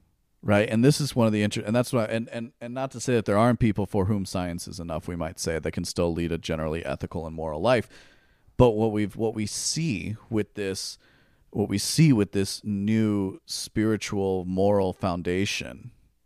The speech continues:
in the woke is how they can layer it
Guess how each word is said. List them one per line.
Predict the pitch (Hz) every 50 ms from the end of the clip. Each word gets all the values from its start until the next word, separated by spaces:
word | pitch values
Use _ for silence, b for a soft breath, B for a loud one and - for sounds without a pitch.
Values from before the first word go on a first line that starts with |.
| _ _ -
in | 101 104 98 90 87 85 82
the | 80
woke | 76 76 78 80 62 - - - - - - _ _ _ _ _ _ _ _ _ _ _ _
is | - 113 110 104 101 95 90 85 - - _ _ _ _ _ _ _ _ _ -
how | 104 110 123 113
they | 110 101 104 104 104 98 - -
can | - - 120 107 104 101
layer | 107 113 117 113 107 101
it | 98 95